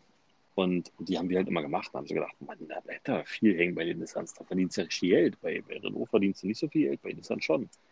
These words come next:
Das ist ja geil." So, bis ich dann irgendwann nach zwei Jahren dann mal festgestellt habe, dass in der Kalkulation, in der Excel-Formel einfach mal ein, ein, ein riesen Rechenfehler drinne war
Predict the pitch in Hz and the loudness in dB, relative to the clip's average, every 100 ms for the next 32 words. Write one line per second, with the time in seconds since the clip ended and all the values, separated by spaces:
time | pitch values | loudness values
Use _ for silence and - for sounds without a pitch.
0 | _ _ - - 123 - - - - - | _ _ -10 -2 2 4 4 0 -6 -20
1 | _ _ - - 87 87 _ - - - | _ _ -20 -4 -2 -2 _ -4 -2 2
2 | 98 95 110 107 98 - - 85 82 120 | 4 6 8 8 4 0 4 6 8 8
3 | 117 101 - - - - 87 87 98 95 | 6 4 2 -4 -6 2 2 6 6 6
4 | 90 - 90 92 87 - 101 95 92 - | 4 0 4 6 6 4 -2 0 -2 4
5 | 110 98 101 95 90 90 - - 135 - | 6 6 4 4 6 6 0 4 4 6
6 | 87 95 - - 95 90 - - - _ | 4 4 0 0 4 4 2 -8 -14 _
7 | - 98 - - - - 104 - 78 - | -8 -6 -4 -4 -4 -4 -6 -8 -10 -14
8 | - 110 147 156 127 143 - - 92 92 | -2 4 6 6 6 4 2 2 4 4
9 | 85 95 87 101 | 4 4 8 6